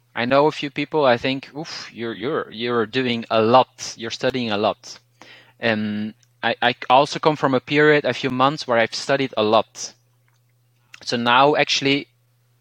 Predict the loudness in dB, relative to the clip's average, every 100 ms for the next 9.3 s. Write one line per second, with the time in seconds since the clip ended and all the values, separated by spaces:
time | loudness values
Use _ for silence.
0 | _ _ _ _ _ -12 -2 0 0 2
1 | 4 4 2 0 -6 -6 -4 -2 0 0
2 | -2 -4 -6 0 2 2 0 -2 -2 -4
3 | -2 0 0 -2 -6 -6 -6 -6 -6 -6
4 | -8 -12 _ _ _ _ _ -20 -14 -10
5 | 0 2 2 0 -6 -2 -2 -2 -10 -8
6 | -8 -6 -4 0 -2 -4 -16 -14 -10 0
7 | 2 2 0 -4 -8 -8 -8 -8 -8 -8
8 | -10 -8 -8 -6 -8 -2 -2 0 -2 -2
9 | -8 -12 -10